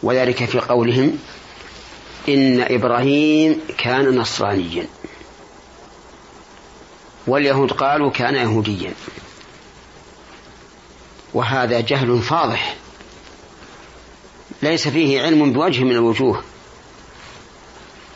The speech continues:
والإنكار عليهم في الحالين،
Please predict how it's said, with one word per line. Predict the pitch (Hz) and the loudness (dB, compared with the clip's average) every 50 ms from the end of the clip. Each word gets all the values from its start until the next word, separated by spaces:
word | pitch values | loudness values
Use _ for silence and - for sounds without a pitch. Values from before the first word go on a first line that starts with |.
| - - - - - - - - - - - - - - - - - - - - - - - - - - - - - - - - - - - | -20 -20 -20 -20 -20 -20 -20 -20 -20 -20 -20 -20 -20 -20 -20 -20 -20 -20 -20 -20 -20 -20 -20 -20 -20 -20 -20 -20 -20 -20 -20 -20 -14 -6 -2
والإنكار | 117 127 117 139 127 - - 143 143 131 | 0 0 2 2 0 0 0 0 0 0
عليهم | 120 110 123 131 143 143 135 135 139 | 0 0 0 0 0 2 2 2 2
في | 131 - 131 | 2 0 0
الحالين، | 120 - - 127 123 127 120 - | 0 0 -2 0 0 0 0 -2